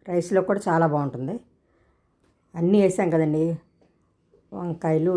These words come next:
టమాటాలు, మామిడికాయ వేసాం, పెసరపప్పు వేసాము, ఆ, బచ్చల కూర అన్నీ వేసేసరికి మంచి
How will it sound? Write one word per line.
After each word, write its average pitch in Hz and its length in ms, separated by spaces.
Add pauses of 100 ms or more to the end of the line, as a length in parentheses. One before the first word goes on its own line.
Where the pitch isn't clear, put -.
టమాటాలు, 165 540 (380)
మామిడికాయ 165 460
వేసాం, 170 300
పెసరపప్పు 160 500
వేసాము, 175 340 (1120)
ఆ, 185 160
బచ్చల 151 240
కూర 160 240 (160)
అన్నీ 165 220
వేసేసరికి 160 440
మంచి 156 280